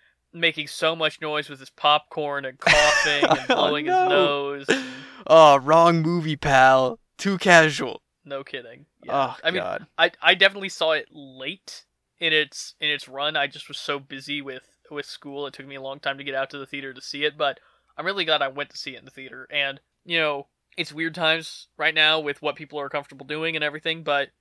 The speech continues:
Speaker 1: if you have the opportunity to see this movie in a theater, I, I recommend it. I think it's, it's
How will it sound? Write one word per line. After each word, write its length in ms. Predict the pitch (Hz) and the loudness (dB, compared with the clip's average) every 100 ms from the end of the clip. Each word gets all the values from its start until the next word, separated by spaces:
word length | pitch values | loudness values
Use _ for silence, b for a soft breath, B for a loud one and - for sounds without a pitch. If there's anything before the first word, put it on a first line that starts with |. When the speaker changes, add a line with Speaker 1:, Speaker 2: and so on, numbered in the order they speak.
| _ - | _ -8
Speaker 1:
if 100 | 190 | 0
you 100 | 269 | 2
have 100 | 247 | 2
the 100 | 208 | 2
opportunity 540 | 214 - 185 170 156 | 2 0 -8 -6 -6
to 60 | 151 | -8
see 120 | 156 | -8
this 140 | 147 | -10
movie 200 | 156 147 | -10 -10
in 60 | 139 | -10
a 40 | 131 | -10
theater, 340 | 151 143 131 | -6 -6 -4
I, 120 | 135 135 135 | -6 -8 -10
I 120 | 139 139 | -8 -8
recommend 480 | 135 143 135 131 | -8 -10 -12 -12
it. 100 | - | -10
I 80 | 127 | -10
think 240 | 143 143 139 | -10 -12 -14
it's, 340 | 127 - - | -16 -20 -20
it's 480 | 139 139 - - - | -20 -20 -20 -20 -20